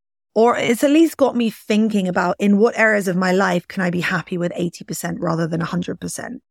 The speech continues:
And I've been thinking about it in terms of my business. There's been some things that have been frustrating me, and I've thought, "Okay,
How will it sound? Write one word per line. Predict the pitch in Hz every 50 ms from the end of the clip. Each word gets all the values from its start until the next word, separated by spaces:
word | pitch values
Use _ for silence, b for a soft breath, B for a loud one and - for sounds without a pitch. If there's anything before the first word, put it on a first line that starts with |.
| _ _ _ _
And | - 190 185
I've | 185 170
been | 180 175
thinking | - 202 190 156 185 185
about | 170 180 180 175
it | 180 196
in | 190 175 170
terms | - - 190 185 175 175
of | 180 165
my | 175 175 175
business. | - 214 226 202 226 233 220 220 214 -
There's | - 185 170 -
been | - 190 180 175 175 170 _ _ _ _ -
some | - - 202 185
things | - 185 165 180 165
that | - 170
have | 165 170 160
been | - 170 160
frustrating | - - 165 - - - 180 180 - - 180 175 175
me, | 175 175 170 170 170 170 165 _ _ _ _ -
and | - 190 190
I've | 180 180 175
thought, | - - 190 190 - -
"Okay, | 226 - 320 277 185